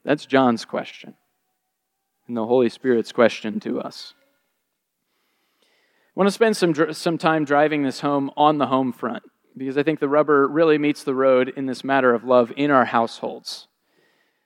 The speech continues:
Romans twelve ten says, "Be devoted to one another in brotherly love." Okay, and I'm gonna take you through some of my thought process this past week. This and other places in Scripture assume a basic love which exists,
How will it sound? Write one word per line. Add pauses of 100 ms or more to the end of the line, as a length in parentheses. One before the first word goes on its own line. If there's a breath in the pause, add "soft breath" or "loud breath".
(500)
Romans
twelve
ten
says,
"Be
devoted
to
one
another (720)
in
brotherly
love." (880)
Okay,
and
I'm
gonna
take
you
through
some
of
my
thought
process
this
past
week. (440 loud breath)
This
and
other
places
in
Scripture
assume
a
basic
love
which
exists,